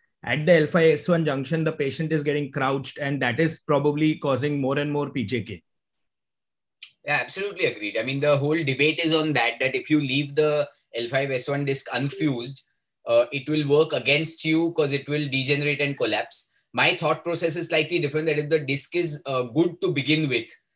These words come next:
Speaker 2: I feel it's a corrective opportunity for the body afterwards. It gives the body a leeway to readjust the ki-, uh, the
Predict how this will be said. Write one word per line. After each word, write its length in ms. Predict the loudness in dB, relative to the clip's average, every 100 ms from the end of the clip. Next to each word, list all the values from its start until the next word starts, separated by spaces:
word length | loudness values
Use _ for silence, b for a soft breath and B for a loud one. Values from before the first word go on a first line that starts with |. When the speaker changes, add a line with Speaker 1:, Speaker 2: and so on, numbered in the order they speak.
| _ -6
Speaker 2:
I 120 | -4
feel 260 | 0 0 0
it's 160 | 0
a 80 | -2
corrective 580 | 0 2 2 0 2 2
opportunity 640 | 4 2 2 -2 -2 -4
for 120 | -2
the 100 | -2
body 320 | 0 0 0 -2
afterwards. 480 | -2 -2 -2 -4
It 120 | -6 -8
gives 180 | -6
the 80 | -2
body 300 | 0 2 2
a 60 | 0
leeway 460 | 0 -2 2 2
to 120 | 0 -4
readjust 840 | 0 0 0 0 2 0 -6 _ _ _ 0
the 180 | 0
ki-, 120 | 2 0
uh, 260 | 2 2
the 200 | 2 0